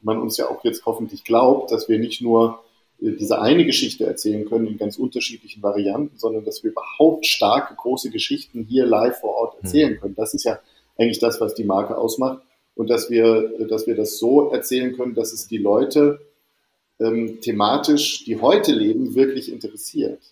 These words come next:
Speaker 1: Das ist mir immer sehr wichtig. Ähm, wir machen ja kein, wir sind kein, keine, Theater ist ja kein Museum, sondern es ist ja das Durchspielen
Speaker 2: Mhm.
Speaker 1: von Geschichte und Geschichten für Menschen, die direkt davor sitzen, die mit ihren Gedanken und aus ihrer Welt dahin kommen.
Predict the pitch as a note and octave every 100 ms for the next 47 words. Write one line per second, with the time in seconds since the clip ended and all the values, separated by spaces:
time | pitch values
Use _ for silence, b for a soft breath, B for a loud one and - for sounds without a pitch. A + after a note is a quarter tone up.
0 | - G#2 - A2 B2+ D#3+ C#3+ A2+ G#2+ F#2+
1 | G#2 - B2 - _ _ _ - A2 G#2+
2 | G#2 A2+ A2+ B2 A2+ A#2 A2 A2 G#2+ A2
3 | G#2+ G2+ A2+ A2 G#2+ G#2 G#2 G#2 G#2 G#2
4 | G#2 _ _ _ _ _ _ _ _ -
5 | A#2+ C#3 - - A#2 A2+ A2+ C#3+ C#3+ G#2
6 | G#2 G#2 G2+ G2+ A2 A#2 A2 - - C3+
7 | D3 - - B2+ B2 G2+ A#2+ A#2+ - _
8 | _ _ _ _ - A2 C#3 D3 C#3 D3
9 | B2 A2+ - - C#3 - C#3+ C#3 C3+ -
10 | _ _ - A2 A2 D3 C#3+ C3 A#2 A#2
11 | - _ _ _ _ _ C#3+ D3 C#3 -
12 | A2+ - C3+ D3 D3+ - D3 B2 A#2+ A#2+
13 | A#2 A#2 A2 C3+ D3+ C#3 - A#2+ C3 C3
14 | A#2 A2+ A2 C3+ C#3+ B2+ A#2+ A#2+ A#2 B2
15 | E3 - A2 B2+